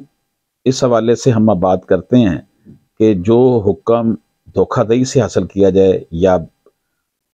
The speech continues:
बातिल हुक्म है या बिलाख्तियार कानूनी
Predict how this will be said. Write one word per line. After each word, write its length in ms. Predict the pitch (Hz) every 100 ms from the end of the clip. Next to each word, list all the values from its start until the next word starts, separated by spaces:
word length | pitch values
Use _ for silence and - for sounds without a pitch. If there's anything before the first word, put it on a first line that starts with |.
| _ _
बातिल 420 | 78 117 123 156 131
हुक्म 360 | 98 101 87
है 280 | 90 80 - 92
या 200 | 98 95
बिलाख्तियार 600 | 87 101 104 - 107 113
कानूनी 500 | - 101 95 98